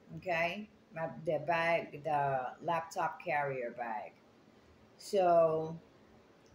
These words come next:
it's charging. <laughs> I thought I had it in my van,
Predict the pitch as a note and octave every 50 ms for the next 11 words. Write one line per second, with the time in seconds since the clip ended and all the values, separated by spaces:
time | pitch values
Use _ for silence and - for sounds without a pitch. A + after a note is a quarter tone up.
0 | - - - - - - G3+ - - - G#3 F#3 E3+ E3 - C3+ A#2+ A2 G#2+ -
1 | - - A3 D3+ - - - - - - - - - - - - - - - -
2 | A#3 A3+ - - - F#3 - - - - - - - - G3 G#3 G3+ C#4 C#4+ D4
3 | C#4+ C4 B3+ B3+ B3 A#3+ A#3 A3 G3+ G3 F3+ F3 E3+ F#3+ A3+ G#3+ F3 D3+ B2+ G#2+
4 | -